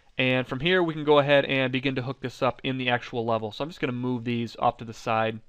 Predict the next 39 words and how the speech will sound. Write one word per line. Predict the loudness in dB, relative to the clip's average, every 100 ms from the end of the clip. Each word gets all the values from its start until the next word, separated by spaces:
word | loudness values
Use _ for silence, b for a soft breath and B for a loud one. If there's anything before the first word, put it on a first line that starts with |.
| -20 _ b b b b b b b
Uh, | -2 0
but | 2
we're | 2 2
gonna | 2 -4 _
need | 0 0 2
to |
make | 2 2
sure | 2 0 0
that | 2
this | -2
scale | -2 2 2
mesh | 2 -4
is | -14
still | -6 -8
selected | -4 -2 0 -2 -6 -4
right | -4
here | -4 -6 -6
because | -4 -4 -4
we're | -4
gonna | -4
go | 0 0
ahead | 0 0
and | -2 0
add | 2 2
that | 2 -4 -4
to | -4
our | -4 -4
scene | -6 -8 -6
right | -6 -8
now. | -6 -6 -6 -10 -20 b b b
So | -10 -8
let |
me | -2
go | 0
ahead | 2 0
and | -4
find | -4 -2 -2
a | -4
spot. | -10 0 4 4 2